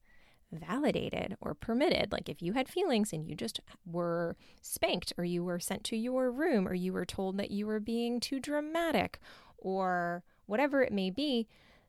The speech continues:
this can be really hard for you. And I see this so much in my clients because it's like they were,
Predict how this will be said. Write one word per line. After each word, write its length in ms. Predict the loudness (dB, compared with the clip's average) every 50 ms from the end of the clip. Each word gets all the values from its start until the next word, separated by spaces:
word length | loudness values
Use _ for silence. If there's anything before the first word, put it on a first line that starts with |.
| _ -14 -6
this 320 | -2 0 0 0 0 -2
can 220 | 0 0 0 2
be 180 | 2 2 0 0
really 540 | -2 -2 -2 0 0 2 2 2 2 0 0
hard 340 | -2 -4 -4 -2 -2 -4 -4
for 140 | -6 -6
you. 240 | -4 -2 -2 -2 -2
And 100 | 0 0
I 60 | 0
see 260 | 0 0 0 0 2 2
this 160 | 2 2 0
so 800 | -2 -4 -4 -2 -2 0 0 0 0 0 0 -2 -2 -2 -2 -2
much 220 | -4 -4 -4 -6
in 40 | -8
my 120 | -8 -8
clients 400 | -8 -6 -4 -2 0 0 0 -2
because 240 | -4 -6 -6 -6 -6
it's 200 | -6 -6 -6 -4
like 280 | -4 -4 -4 -4 -10 _ _ -20 -20 -20 -20 -20 -20 _ _ _ _ _ _ -4
they 180 | -2 0 2 2
were, 340 | 2 4 4 4 2 0